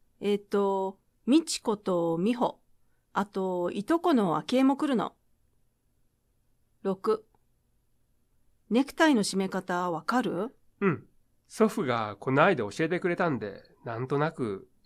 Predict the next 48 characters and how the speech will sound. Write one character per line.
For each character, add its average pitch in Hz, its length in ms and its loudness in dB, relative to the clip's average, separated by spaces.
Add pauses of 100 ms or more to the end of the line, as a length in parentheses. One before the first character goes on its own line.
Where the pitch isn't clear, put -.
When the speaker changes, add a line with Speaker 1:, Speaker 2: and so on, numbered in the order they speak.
(100)
Speaker 1:
じ 208 100 -2
ゃ 202 160 2
あ、 196 60 -6
ち - 140 -4
ょ - 20 0
っ 320 60 -8
と 208 100 -4
見 214 120 -2
て 330 120 2
く 269 80 0
れ 185 140 2
る？ 185 340 -4 (260)
こ 196 120 -8
れ 214 100 0
で 262 140 4
い 320 140 6
い 262 40 6
の？ 208 300 -4 (2000)
Speaker 2:
七。 135 360 2 (1200)
Speaker 1:
お 185 80 -6
正 302 240 4
月 330 260 0
は 208 320 2
長 247 260 2
野 254 120 4
に 170 160 0
行 202 100 -4
く 190 40 0
の？ 196 260 -6 (300)
Speaker 2:
う 160 60 0
ん。 127 240 0 (640)
寒 143 380 0
い 196 60 0
け 185 120 2
ど、 113 540 2 (200)
祖 190 220 0
母 180 80 2
が 117 140 -2
そ 131 120 -8
こ 175 120 -2
に 123 80 -2
住 175 200 -2
ん 170 60 -2
で 135 100 2
る 107 120 -2
ん 104 100 -6
で。 110 240 -12 (2500)
八。 123 500 -10